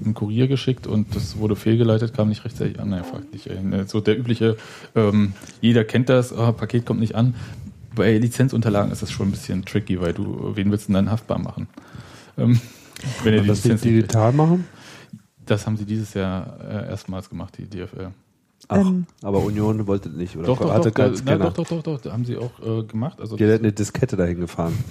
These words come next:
Speaker 1: Nee, der ist dieses Jahr, glaub ich, nicht hingefahren. Aber sonst die Jahre vorher.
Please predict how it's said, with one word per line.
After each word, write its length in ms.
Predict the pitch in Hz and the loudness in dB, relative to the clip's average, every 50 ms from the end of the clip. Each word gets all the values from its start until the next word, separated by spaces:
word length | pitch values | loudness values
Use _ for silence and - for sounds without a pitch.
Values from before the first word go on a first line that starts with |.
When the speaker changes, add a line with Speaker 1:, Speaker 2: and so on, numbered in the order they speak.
| - 117 | -2 2
Speaker 1:
Nee, 200 | 120 139 135 110 - | 4 4 4 2 2
der 100 | 113 110 | 0 0
ist 100 | 113 - | 0 0
dieses 140 | 123 117 - | -4 -2 0
Jahr, 80 | 123 113 | -2 -2
glaub 140 | - 117 | 0 -4
ich, 80 | 110 - | -2 -2
nicht 160 | 127 120 - | -2 -4 -4
hingefahren. 380 | - - - - - - - 92 - - | -8 -10 -10 -10 -10 -12 -12 -12 -12 -6
Aber 140 | - 104 107 | -2 0 0
sonst 220 | 113 120 117 - | 0 0 0 -2
die 60 | 98 | -6
Jahre 180 | 92 92 92 90 | -6 -6 -8 -8
vorher. 260 | - - 98 95 95 | -8 -10 -10 -10 -10